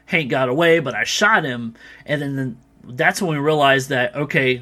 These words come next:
these folks are quarantined. They're gonna stay quarantined. The government,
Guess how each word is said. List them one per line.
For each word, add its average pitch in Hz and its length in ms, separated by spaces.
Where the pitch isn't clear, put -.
these 151 180
folks 160 280
are 139 80
quarantined. 160 760
They're 143 140
gonna 127 160
stay 220 340
quarantined. 135 720
The 131 120
government, 147 640